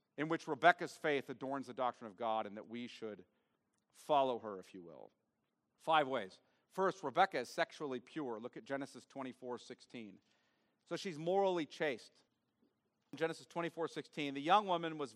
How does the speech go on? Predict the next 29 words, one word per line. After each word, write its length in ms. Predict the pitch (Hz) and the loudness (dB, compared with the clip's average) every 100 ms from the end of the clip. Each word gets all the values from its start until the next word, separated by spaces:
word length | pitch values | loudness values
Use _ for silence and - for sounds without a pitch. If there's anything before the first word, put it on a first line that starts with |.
| 110 | 2
very 260 | 170 208 202 | 4 6 2
attractive 600 | - - 170 165 165 143 | 0 6 6 6 0 -4
in 60 | |
appearance, 680 | 127 - 160 123 120 - - _ _ _ _ - | -8 -6 -4 -4 -6 -12 -20 _ _ _ _ -4
a 80 | 127 | 0
maiden 640 | 151 202 185 131 127 131 _ _ _ | 6 6 8 4 0 -8 _ _ _
whom 260 | 156 147 147 | -6 -4 0
no 180 | 185 | 2
man 300 | 202 170 170 | 2 2 2
had 200 | 151 139 | 2 -2
known. 440 | 139 156 147 107 92 - _ _ _ _ _ _ _ _ _ _ - | 2 4 4 0 -8 -18 _ _ _ _ _ _ _ _ _ _ -12
She 180 | - 165 | -4 0
went 220 | 196 165 | 0 4
down 220 | 185 185 | 6 6
to 40 | |
the 60 | 156 | 2
spring 400 | - 175 170 156 | -4 2 2 2
and 100 | 139 - | -6 -2
filled 220 | 180 175 | 0 0
her 140 | 156 139 | -2 0
jar 260 | 143 139 | 2 2
and 100 | 139 | 0
came 220 | 135 131 | -4 2
up." 220 | 147 113 - _ - | 4 4 0 _ -6
So 120 | 185 | -4
she's 260 | 208 180 - _ _ - 117 | -2 -4 -6 _ _ -20 2
very 280 | 175 254 269 | 8 10 10
attractive 540 | 220 202 196 - 190 | 6 8 8 8 2
in 240 | 160 147 | 0 -2